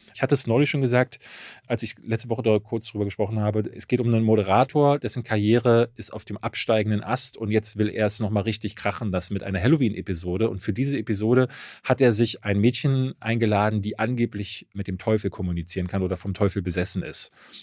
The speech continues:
Und er versucht dann live diesen, mit diesem Teufel in Kommunikation zu treten. Und da passieren am Anfang so erste Momente, die erahnen lassen, dass da,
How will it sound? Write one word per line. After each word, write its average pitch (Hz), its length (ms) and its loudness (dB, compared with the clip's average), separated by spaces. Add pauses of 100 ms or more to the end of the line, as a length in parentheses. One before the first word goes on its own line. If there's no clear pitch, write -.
(140)
Und 104 340 4
er 107 120 -2
versucht 117 340 2
dann 110 320 2
live 107 420 4
diesen, 104 300 -2
mit 104 160 -2
diesem 98 220 -4
Teufel 110 440 4
in 104 140 -4
Kommunikation 95 640 0
zu 117 140 -8
treten. 87 460 -6 (800)
Und 123 540 6 (420)
da 131 220 8
passieren 175 480 4
am 156 100 2
Anfang 175 300 6
so 147 80 4 (160)
erste 175 380 2
Momente, 170 580 6 (100)
die 131 140 8
erahnen 143 480 8
lassen, 143 600 4
dass - 340 4
da, 113 460 8